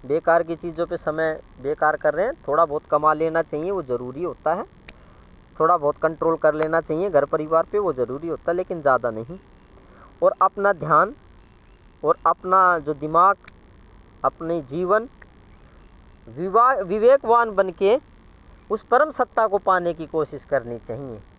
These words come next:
उस राम को वश में करने की कोशिश करनी चाहिए। तो उम्मीद करता हूँ आपको बात समझ में आई होगी।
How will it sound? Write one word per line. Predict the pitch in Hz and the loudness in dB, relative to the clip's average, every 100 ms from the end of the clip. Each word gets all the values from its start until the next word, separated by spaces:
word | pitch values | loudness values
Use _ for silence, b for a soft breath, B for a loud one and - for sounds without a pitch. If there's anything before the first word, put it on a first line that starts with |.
| b b - | b b -12
उस | 165 | -6
राम | 175 208 269 | 0 4 4
को | 240 220 | 4 4
वश | 214 - | 4 0
में | 165 | -2
करने | 143 131 135 | -2 -2 -4
की | 123 117 | -10 -12
कोशिश | 113 104 - | -12 -12 -18
करनी | - 107 98 101 | -14 -14 -14 -14
चाहिए। | - 107 110 95 - - - - - - b b b b - - - | -12 -12 -12 -18 -20 -20 -20 -20 -20 -20 b b b b -20 -20 -18
तो | 120 | -16
उम्मीद | 117 131 | -12 -12
करता | - 147 - | -4 -4 0
हूँ | 156 180 185 - - - - - - 113 | 0 -2 -8 -16 -20 -20 -20 -20 -12 -10
आपको | - 131 | -8 -2
बात | 120 127 | 0 0
समझ | 123 123 127 | -2 -8 -4
में | 151 | 0
आई | 165 185 | 2 2
होगी। | 170 180 | 0 -2